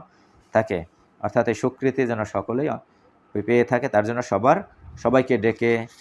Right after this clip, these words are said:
মিটিং করে সুন্দরভাবে একটা দিনক্ষণ ঠিক করে এই ভাগবত পাঠের, সপ্তাহ দিবস ভাগবত পাঠের আয়োজন করা উচিত। তারপর সর্বত্র এই খবর প্রচার করা দরকার যে এখানে ভাগবত কথা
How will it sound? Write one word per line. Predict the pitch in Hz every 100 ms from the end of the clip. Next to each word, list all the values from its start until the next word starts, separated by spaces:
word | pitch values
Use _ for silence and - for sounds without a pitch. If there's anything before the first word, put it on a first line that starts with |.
| -
মিটিং | 104 110 120
করে | 107 117 135 175 - - -
সুন্দরভাবে | 107 113 110
একটা | 107 107
দিনক্ষণ | 101 92 107 110 - 117 113 -
ঠিক | 104
করে | - 123 180 - _ _ _
এই | 101
ভাগবত | 98 95 92 104 -
পাঠের, | 95 - 101
সপ্তাহ | 104 - 104
দিবস | 98 101 92
ভাগবত | 90 95 -
পাঠের | 87 -
আয়োজন | 87 87 92
করা | 92 101 139
উচিত। | 156 104 101 80 _ _ _ _ _ _ _ _ _
তারপর | 123 139 117 113 175 - _ -
সর্বত্র | - 143 147 160 156
এই | 151
খবর | 120 117 110 139
প্রচার | - 120 151 131
করা | 113 107
দরকার | 95 95 - 98
যে | 85 110
এখানে | 95 120 127
ভাগবত | 95 87 95 110 -
কথা | 92 - 160 277